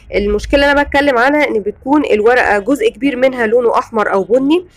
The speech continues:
بتكون ممكن الورقة كلها أو ممكن يتنقل الموضوع للنبات كله، معنى كده إنها بتكون اتعرضت للاحتراق بسبب حرارة الشمس الشديدة المباشرة أو اللي بتكون مسلطة على الأوراق. كمان مهم جدا إن أنا أشوف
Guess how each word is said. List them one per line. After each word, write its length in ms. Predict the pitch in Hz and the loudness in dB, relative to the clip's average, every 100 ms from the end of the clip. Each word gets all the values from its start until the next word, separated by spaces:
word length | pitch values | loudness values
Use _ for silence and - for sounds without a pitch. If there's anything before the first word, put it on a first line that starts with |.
| _ _ _ | _ _ _
بتكون 200 | - 269 | 0 2
ممكن 340 | 254 277 262 | 2 0 0
الورقة 360 | 214 226 262 208 | 2 4 2 0
كلها 500 | - 202 233 302 320 | -2 0 2 2 2
أو 260 | - 214 202 | 2 0 2
ممكن 400 | 247 294 277 269 | 0 0 -2 -4
يتنقل 440 | 214 254 254 254 | -4 0 0 0
الموضوع 380 | 214 190 196 269 | -2 -2 0 0
للنبات 380 | 233 202 185 240 - | 0 -2 -2 -2 -4
كله، 240 | 190 165 - - - - - | -6 -6 -18 -20 -20 -20 -6
معنى 280 | 269 320 285 | 0 2 2
كده 200 | 302 320 | 2 0
إنها 180 | 269 277 | 0 -2
بتكون 340 | 247 - 294 | -4 -2 0
اتعرضت 520 | 277 202 202 226 214 | 2 2 0 0 0
للاحتراق 580 | 254 233 - 226 247 302 | -2 -2 -6 -2 0 0
بسبب 360 | - - 233 214 | -4 -2 -2 -2
حرارة 420 | 214 208 233 196 202 | -2 0 0 -2 -8
الشمس 380 | - 240 240 | -4 -2 -2
الشديدة 580 | 208 - 190 240 294 330 - _ - | -8 -10 -8 -2 0 -2 -6 _ -6
المباشرة 520 | 214 208 214 285 - | -2 0 0 0 0
أو 200 | 285 233 | 0 2
اللي 140 | 214 185 196 | 0 -4 -8
بتكون 260 | - 262 | -4 -4
مسلطة 420 | 247 - 190 226 | -4 -4 -4 -2
على 140 | 196 202 | 0 0
الأوراق. 340 | 190 160 160 - | -2 -6 -12 -10
كمان 240 | 220 247 302 | -2 0 2
مهم 300 | 285 302 262 | 2 2 2
جدا 260 | 262 233 | -2 0
إن 220 | 254 208 | 0 0
أنا 140 | 240 269 | 0 0
أشوف 420 | - 190 262 | -2 -2 -4